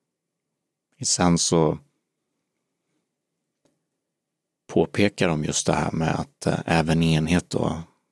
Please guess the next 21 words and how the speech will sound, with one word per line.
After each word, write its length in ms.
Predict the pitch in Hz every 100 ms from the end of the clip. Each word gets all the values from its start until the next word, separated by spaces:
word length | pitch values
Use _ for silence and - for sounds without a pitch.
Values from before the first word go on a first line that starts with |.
| _
är 400 | - 82 82 80
ett, 320 | 78 _ - -
eh, 220 | - 78 78 -
dualistiskt 680 | - 78 - 76 - - -
begrepp 460 | 78 78 78 -
som 400 | - - - - - _ _ _ _ _ _ _ _ _ _ _ _ _ -
i 100 | 120
hjärtsutran 680 | 78 80 - - 78 - 82
igen, 340 | 78 78 76 80 - _
vi 640 | 156 98 80 76 78 78 - _ _ _ _ _
i 100 | -
slutändan 720 | - - 78 - 80 80 80
går 240 | - - -
bortom 520 | 76 80 - - 80
även 360 | 80 76 80 80
det. 480 | 90 80 - - - _ _ _ _ -
Vi 100 | 82
går 120 | 82
bortom 460 | 76 73 - 85 78
även 260 | 78 78
enhet. 760 | 85 80 78 76 78 71 - -